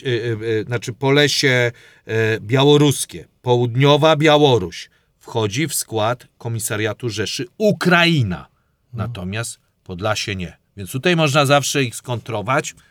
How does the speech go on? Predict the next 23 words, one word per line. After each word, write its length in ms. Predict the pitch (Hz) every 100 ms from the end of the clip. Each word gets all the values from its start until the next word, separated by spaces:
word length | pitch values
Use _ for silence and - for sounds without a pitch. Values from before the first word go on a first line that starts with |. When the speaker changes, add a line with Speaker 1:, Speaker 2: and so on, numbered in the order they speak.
| _ _ _
Speaker 1:
tak, 240 | - 107 117
to, 280 | 107 107 101 _
że 260 | 107 98 107
jak 140 | 107 - - -
odwołanie 560 | 117 101 113 117 123 110
jest 200 | 101 -
do 120 | 101
tej 160 | 107
historii, 640 | 95 98 - 120 110 127 147 - - -
no 80 |
to, 320 | 113 131 123 117
to 120 | - 113
nie 180 | 120
jest 180 | 127 123
takie 260 | 117 107 113
proste. 480 | - 123 107 - - _ _ _ _ - - - - -
E, 440 | 110 110 113 117 - _ - -
o, 400 | - 160 117 135
e, 40 | 123 -
Ukraińcy 560 | 170 180 180 185 180
używają 280 | 185 151 170
argumentu, 600 | 170 143 147 151 160 185
że 360 | 147 151 151